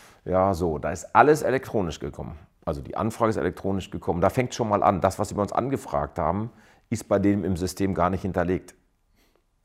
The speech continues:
Weil wir eben einen Loop-Prozess haben, einen Blended Learning-Ansatz, haben die nicht. Die Fragen nach Tagessätzen haben wir gar nicht. Wir haben einen Projektpreis, da sind ganz viele Unterschiedliche Dinge drin. War schon das erste Thema. Also wir konnten die Anfrage gar nicht so beantworten, wie sie es brauchen, das, was sie einkaufen wollten, weil ihr System das gar nicht vorgibt. Da fängt schon mal an.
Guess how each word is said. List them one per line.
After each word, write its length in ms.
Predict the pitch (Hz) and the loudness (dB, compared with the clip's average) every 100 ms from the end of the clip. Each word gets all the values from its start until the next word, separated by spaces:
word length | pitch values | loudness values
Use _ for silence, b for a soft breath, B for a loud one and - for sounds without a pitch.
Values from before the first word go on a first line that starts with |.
| _ - | _ -4
Weil 180 | 82 82 | -2 0
wir 80 | 87 | 0
eben 140 | 90 | 0
einen 160 | 78 87 | 0 2
Loop-Prozess 560 | 117 - 120 - 113 | 0 0 -2 0 2
haben, 120 | 107 85 | 2 2
einen 120 | 80 | 2
Blended 240 | 92 85 | 0 0
Learning-Ansatz, 840 | 78 87 104 110 87 113 120 - 107 | 0 2 2 0 -2 2 0 0 -4
haben 160 | 113 | -2
die 100 | 101 | -4
nicht. 180 | 64 - | -6 -10
Die 40 | |
Fragen 280 | - 87 101 | -2 2 2
nach 100 | 101 | 0
Tagessätzen 600 | - 104 110 85 71 - | -2 2 2 0 -8 -4
haben 120 | 87 113 | -2 -2
wir 80 | |
gar 140 | 80 64 | -4 -6
nicht. 140 | - | -4
Wir 40 | 82 | -4
haben 100 | 82 | -2
einen 40 | |
Projektpreis, 600 | 87 107 - - - - | 0 0 -2 -8 -8 -6
da 80 | 76 | -6
sind 100 | 76 | -6
ganz 160 | 85 - | -6 -4
viele 140 | 98 | -4
Unterschiedliche 480 | 80 85 80 57 50 | -4 -6 -8 -10 -12
Dinge 0 | |
drin. 160 | - - B B B | -12 -14 B B B
War 100 | 90 | 2
schon 120 | 117 | 2
das 120 | 107 | 2
erste 280 | 95 107 95 | 2 2 0
Thema. 260 | - 73 65 | -4 -2 -2
Also 140 | 76 | -4
wir 80 | 80 | 0
konnten 400 | 117 123 127 117 B B B B - | 0 0 -2 -8 B B B B -2
die 100 | - | 4
Anfrage 460 | 143 - 113 104 | 4 6 4 6
gar 140 | 98 117 | 8 6
nicht 140 | 135 | 6
so 120 | 139 | 2
beantworten, 640 | 104 90 120 120 120 113 104 | 6 6 4 2 2 2 0
wie 80 | 104 | 0
sie 140 | 101 | -2
es 100 | 92 | -2
brauchen, 320 | - 110 135 | 6 6 8
das, 160 | 113 - | 4 2
was 120 | 107 | 2
sie 100 | 69 | 2
einkaufen 340 | 104 127 120 | 2 2 2
wollten, 160 | 110 95 | 4 4
weil 100 | 110 | 4
ihr 120 | 110 | 4
System 400 | 92 95 - 127 | 2 0 0 -2
das 100 | 107 | 0
gar 140 | 101 107 | 0 0
nicht 120 | 101 | 0
vorgibt. 340 | 98 85 - | 2 2 0
Da 40 | - | -4
fängt 220 | 85 - | -4 -2
schon 80 | 90 | -2
mal 80 | |
an. 160 | - | -4